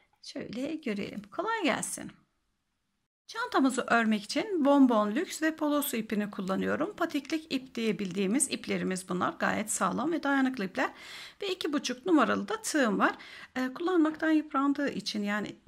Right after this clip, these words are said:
çıktığı için numarası gösteremiyorum. Tabii ki, e, ipinize uygun tığlar tercih ederseniz çok güzel olur. Hemen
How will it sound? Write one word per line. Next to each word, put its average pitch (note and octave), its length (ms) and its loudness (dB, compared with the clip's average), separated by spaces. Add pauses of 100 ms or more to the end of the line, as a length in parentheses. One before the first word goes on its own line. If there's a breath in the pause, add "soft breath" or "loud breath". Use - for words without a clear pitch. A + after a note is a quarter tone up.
çıktığı - 340 -4
için G#3 320 -2
numarası G#3+ 580 0
gösteremiyorum. G#3+ 720 -2
Tabii C4 300 -2
ki, D#4 240 -4 (480 loud breath)
e, A3 340 0
ipinize A3+ 480 2
uygun D4+ 460 0
tığlar C4+ 460 0
tercih A#3 420 -2
ederseniz A#3 600 -2
çok C4 220 -2
güzel E3 280 -4
olur. B2+ 220 -6
Hemen B3+ 400 0